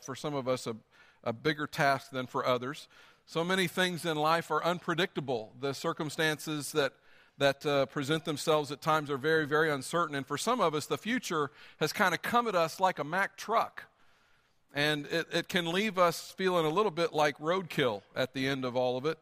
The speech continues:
Our conflicts, our crises, our challenges, the things that come our way that, that give us difficulty. And what, what can happen is that all this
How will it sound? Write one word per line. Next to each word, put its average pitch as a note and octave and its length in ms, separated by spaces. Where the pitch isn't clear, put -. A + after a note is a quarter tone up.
Our B2 200
conflicts, D3 680
our C3+ 100
crises, C#3+ 760
our B2 100
challenges, D3 840
the B2 80
things D#3+ 300
that D3+ 160
come D#3+ 220
our C#3+ 180
way C#3+ 320
that, B2 220
that B2 220
give C#3+ 180
us C3 200
difficulty. C3+ 680
And C3 160
what, F#3 240
what G#3 220
can D#3+ 160
happen E3+ 440
is C#3+ 280
that C#3 180
all G#3+ 200
this F#3+ 280